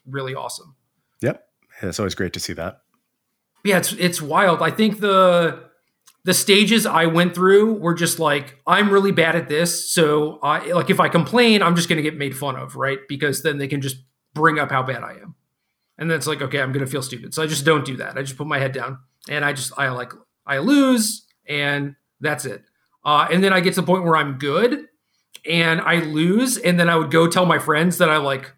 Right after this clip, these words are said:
Speaker 1: mulled a four or something. And it's like,
Speaker 2: <laughs>
Speaker 1: maybe, maybe I did mull the four in game three, but I also blew game two. You know what I mean?
Speaker 2: Right, right.
Speaker 1: So,
Speaker 2: Half
Speaker 1: like,
Speaker 2: the story.
Speaker 1: yeah, you, like, lie by omission.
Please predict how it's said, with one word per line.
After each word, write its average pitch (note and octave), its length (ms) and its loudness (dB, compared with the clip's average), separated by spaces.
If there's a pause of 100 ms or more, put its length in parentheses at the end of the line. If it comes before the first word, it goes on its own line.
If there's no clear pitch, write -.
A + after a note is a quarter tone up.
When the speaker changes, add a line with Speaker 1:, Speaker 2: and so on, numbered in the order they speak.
Speaker 1:
mulled E3+ 300 2
a - 40 -2
four D3 420 -2
or C3 60 -6
something. C3 540 -10
And F3+ 80 -2
it's F3 100 -2
like, E3 200 2 (400)
Speaker 2:
<laughs> - 340 -2
Speaker 1:
maybe, C#4+ 440 4
maybe D#4 300 2
I C4 160 2
did A#3+ 240 2
mull A#3+ 200 4
the A3 100 0
four A3 260 6
in F3+ 60 2
game F3+ 240 2
three, A#3+ 340 4
but G3 160 2
I F#3+ 40 4
also F#3+ 260 4
blew E3+ 440 2
game D3+ 280 0
two. C3 340 -4
You D3 120 -6
know D3+ 100 0
what D3+ 100 0
I D#3 60 4
mean? G#2+ 200 2
Speaker 2:
Right, A2+ 140 -2 (400)
right. G#2+ 260 -2
Speaker 1:
So, A3 80 2
Speaker 2:
Half F#3+ 100 6
Speaker 1:
like, E3+ 120 4
Speaker 2:
the C3 60 -2
story. G2 440 -4 (220)
Speaker 1:
yeah, G#3+ 220 2
you, F#3+ 180 -2
like, F3+ 200 2
lie E3 260 2
by E3+ 260 2
omission. F#3+ 640 0